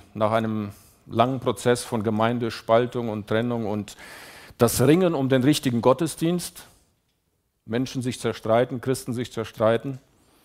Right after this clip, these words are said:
Und wenn dann wieder Versöhnung geschieht und Freude ins Leben wieder reindrückt, dann kann man das nicht, ähm, verstecken. Und ich denke, wir als Christen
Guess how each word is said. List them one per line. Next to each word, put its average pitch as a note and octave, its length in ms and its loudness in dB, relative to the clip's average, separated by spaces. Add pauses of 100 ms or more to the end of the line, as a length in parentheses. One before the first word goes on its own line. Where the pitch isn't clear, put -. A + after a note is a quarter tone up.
(340)
Und G#2+ 180 -4
wenn B2+ 180 2
dann C#3+ 360 4
wieder B2+ 440 4
Versöhnung C3+ 420 2
geschieht G2+ 520 -6 (640)
und A2+ 180 -6
Freude B2+ 640 4 (180)
ins A#2+ 220 -4
Leben A#2+ 240 4
wieder A2+ 240 2
reindrückt, G#2+ 400 -2
dann G2+ 140 -4
kann G#2+ 140 -4
man G#2 100 -2
das G2 180 -2
nicht, F#2+ 320 -6 (580)
ähm, F#2 540 -4 (160)
verstecken. - 480 -2 (1040)
Und A2+ 120 -2
ich A#2+ 100 0
denke, C3+ 220 2
wir C#3 160 6
als A#2+ 200 2
Christen D3+ 480 0